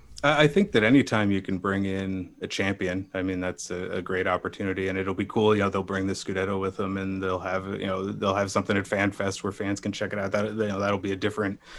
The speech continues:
kind of neat component of it all. And I think, you know, when, when we're talking about this tournament, I don't think the, the goal is not to repeat teams year over year and, and kind of have the same group. We want to offer something fun and unique and compelling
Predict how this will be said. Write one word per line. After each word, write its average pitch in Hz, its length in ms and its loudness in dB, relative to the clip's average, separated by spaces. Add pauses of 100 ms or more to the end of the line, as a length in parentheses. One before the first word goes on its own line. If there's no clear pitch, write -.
(120)
kind 104 160 2
of 92 60 2
neat 98 200 2
component 98 440 -4
of 92 120 -6
it 95 60 -2
all. 95 240 -2
And 98 80 -2
I 107 160 4
think, 160 300 2
you 127 60 2
know, 98 80 -6
when, 113 280 2 (560)
when 123 140 6
we're 117 100 8
talking 131 320 6
about 110 200 4
this 101 160 0
tournament, 104 340 4
I 104 40 6
don't 113 220 6
think 104 200 0
the, 110 120 0
the 110 140 0
goal 123 280 6
is 104 120 4
not 104 220 4
to 107 80 0
repeat 104 340 0 (220)
teams 101 340 2
year 95 220 4
over 95 160 2
year 95 340 2
and, 92 100 0
and 92 300 -4
kind 98 160 2
of 90 60 -4
have 98 240 0
the 92 80 -4
same 95 240 -4
group. 98 200 -2
We 110 60 0
want 95 220 0
to 95 40 4
offer 92 300 0
something 98 340 -4
fun 98 280 2
and 95 160 0
unique 95 460 -2
and 95 120 -4
compelling 101 640 0